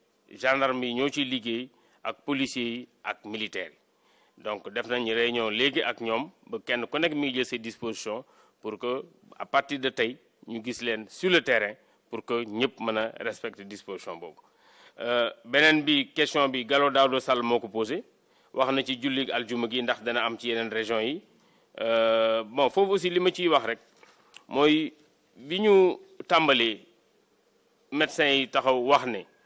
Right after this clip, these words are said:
nañ moytu ndaje yi, te kenn ku ne xam ne ne julli aussi ay ndaje la. Euh, defuñ ko pour jéem a tere julli wala pour leneen. Nañ moytu ndaje yi ak fu muntu doon,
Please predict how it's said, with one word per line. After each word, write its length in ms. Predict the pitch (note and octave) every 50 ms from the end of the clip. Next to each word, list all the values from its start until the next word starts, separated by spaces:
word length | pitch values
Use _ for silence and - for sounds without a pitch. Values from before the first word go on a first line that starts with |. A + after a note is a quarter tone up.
| _ _ _ _ _ _ _ _ -
nañ 180 | C3+ D3 D3
moytu 320 | C#3+ C#3 C#3+ C#3+ C#3 - B2+
ndaje 180 | B2 A2+ A2 G#2 G2+
yi, 120 | F2+ D#2+ - _ _ _
te 100 | - B2+
kenn 200 | - E3 D#3 D3
ku 100 | - D3+
ne 100 | D3+ D3+
xam 180 | D3 - D3 C#3
ne 100 | C3 A#2+
ne 120 | G#2+ G#2+ B2+ D#3 F#3 F3 - D3+
julli 200 | F3+ F3 D#3+ D3+
aussi 240 | C#3+ B2 E3 F3 C#3
ay 100 | D3 D#3+
ndaje 220 | D3 C#3 C3 C3
la. 120 | B2+ G#2+ - - - - _ _ _ _ _ _ _ _ _ _ -
Euh, 200 | - C3+ C3+ C3
defuñ 320 | C3 D3+ F3 D3+ E3+ E3+
ko 100 | D3+ E3
pour 160 | C#3+ B2+ D3 C#3 C3
jéem 180 | C3 C#3+ C3+ C3 B2+
a 40 |
tere 200 | B2 C#3+ B2+ B2+ A#2+
julli 220 | A2 B2+ C3 C3+ C#3+
wala 220 | C3+ B2 A#2+ A2
pour 100 | - A2+
leneen. 280 | A2 A2+ A2+ G#2+ F#2+ E2+ - _ _ -
Nañ 180 | - D#3+ E3
moytu 300 | D#3+ D3+ D3+ D3 - B2+
ndaje 200 | B2+ A#2 A#2 G#2+ G#2+
yi 140 | F#2+ F#2
ak 120 | F#2+ - -
fu 80 | -
muntu 240 | D#3+ D3+ D3+ B2+ A#2+
doon, 220 | A2+ A2 G2+ F2